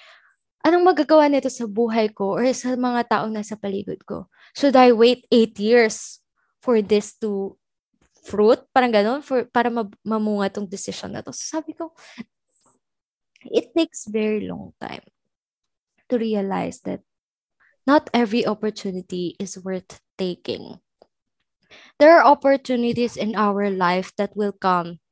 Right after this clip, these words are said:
and we feel like it's worth taking 'cause it's, it's very rare to have it. And then you will realize that, "But is that opportunity for me or not? Would that be good for me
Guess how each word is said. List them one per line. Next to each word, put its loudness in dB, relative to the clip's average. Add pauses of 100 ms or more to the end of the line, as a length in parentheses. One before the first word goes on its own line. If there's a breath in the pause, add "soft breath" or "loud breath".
and -6
we -2
feel 2
like 4
it's -8
worth -2 (160)
taking 0
'cause -8
it's, -2 (320 loud breath)
it's 0
very 6
rare 2
to -10
have -4
it. -8 (880)
And 4
then 4
you 2
will 4
realize 0
that, -4 (1400)
"But 0 (160)
is -2
that 6
opportunity -6
for -10
me -10 (320)
or -6
not? -8 (880)
Would 4
that 4
be -8
good -6
for -8
me -8